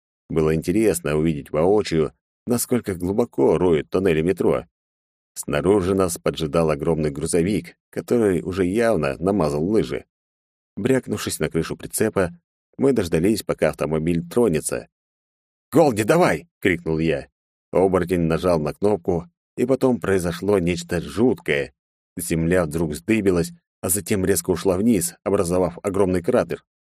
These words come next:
«Ой-ой», тихо прошептала Руби. «Благо, что успели отъехать. Но теперь тут такое жуткое палево». «Да, никто и не заметит», отмахнулась Грейс. «Фух,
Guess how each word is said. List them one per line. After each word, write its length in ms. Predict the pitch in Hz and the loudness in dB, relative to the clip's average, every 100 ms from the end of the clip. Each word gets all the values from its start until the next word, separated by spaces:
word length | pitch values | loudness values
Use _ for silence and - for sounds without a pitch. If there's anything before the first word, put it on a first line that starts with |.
| _ _ _ - | _ _ _ -2
«Ой-ой», 1000 | 151 180 202 185 165 170 180 170 - _ | 2 4 6 6 6 4 4 0 -6 _
тихо 280 | - 165 85 | -6 -2 -4
прошептала 560 | - 82 87 85 80 80 | -4 -6 -4 0 0 0
Руби. 300 | 85 76 - _ _ _ _ _ - | -2 -4 -6 _ _ _ _ _ -4
«Благо, 420 | 147 147 165 170 | 0 2 2 2
что 180 | 170 175 | 0 0
успели 340 | 170 - 156 | 0 0 0
отъехать. 540 | 156 151 120 120 127 - _ _ _ _ - | 0 0 -2 -2 -6 -8 _ _ _ _ -2
Но 180 | 143 143 | 0 0
теперь 320 | 156 175 170 | 0 0 0
тут 180 | - - | -4 -4
такое 380 | 151 - 175 | -2 2 2
жуткое 360 | 147 165 - 151 | 4 0 2 0
палево». 480 | 165 202 170 143 127 _ _ _ _ _ _ _ _ _ _ _ | 2 2 4 2 -2 _ _ _ _ _ _ _ _ _ _ _
«Да, 560 | 107 90 143 135 147 147 | -10 -2 0 2 2 0
никто 360 | 139 139 - 190 | 2 0 2 2
и 80 | |
не 80 | 160 | 4
заметит», 560 | 139 131 151 165 - - | 2 4 2 -2 -8 -8
отмахнулась 560 | - 90 85 90 82 80 | -6 -4 -2 0 0 2
Грейс. 340 | 87 78 - _ _ _ _ _ _ - | 2 2 -2 _ _ _ _ _ _ -6
«Фух, 760 | - 127 113 101 78 - - | 0 2 4 0 -2 -8 -18